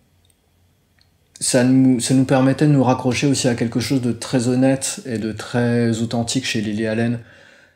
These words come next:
C'est quand même, même si elle a usé de ses influences, euh, pour se placer sur certains labels, hein, euh, c'est quand même quelqu'un qui s'est formé sur Internet, elle a été connue par le biais de MySpace, elle postait ses tracks et, euh,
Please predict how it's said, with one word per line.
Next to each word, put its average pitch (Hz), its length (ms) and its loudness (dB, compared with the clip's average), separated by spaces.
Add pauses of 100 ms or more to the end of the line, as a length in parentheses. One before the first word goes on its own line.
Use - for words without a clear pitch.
C'est - 400 2
quand 131 180 2
même, 139 400 4 (460)
même 120 320 4
si 120 140 0
elle 104 60 2
a 107 40 2
usé 107 180 -2
de 110 60 -6
ses 107 140 -4
influences, 113 500 -4
euh, 101 120 -4
pour - 180 -10
se - 80 -6
placer 104 280 -6
sur 107 160 -6
certains 104 300 -6
labels, 127 320 2
hein, 127 160 -4 (520)
euh, 110 540 -2 (120)
c'est - 180 -2
quand 139 140 4
même 147 160 4
quelqu'un 143 360 0
qui - 120 -8
s'est 120 180 -4
formé 127 380 0
sur 117 240 -2
Internet, 120 560 -2
elle 107 80 -2
a 104 40 0
été 104 220 -2
connue 123 500 2
par 113 200 -2
le 107 80 -4
biais 107 160 -2
de 107 80 -4
MySpace, 131 580 0
elle 101 120 -4
postait 110 380 -4
ses 104 200 -6
tracks 117 500 -4
et, 107 300 -8
euh, 101 220 -6